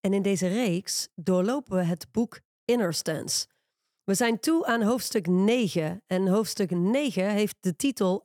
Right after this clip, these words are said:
A Balanced Life is Overrated. En,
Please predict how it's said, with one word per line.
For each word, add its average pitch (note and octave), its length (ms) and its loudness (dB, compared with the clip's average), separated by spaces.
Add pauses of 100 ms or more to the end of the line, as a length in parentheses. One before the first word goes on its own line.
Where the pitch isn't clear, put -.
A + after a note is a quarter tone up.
A G3 120 2
Balanced B3+ 800 -2
Life G3+ 640 -2 (480)
is - 380 2
Overrated. G3+ 1040 0 (440)
En, F#3 240 -2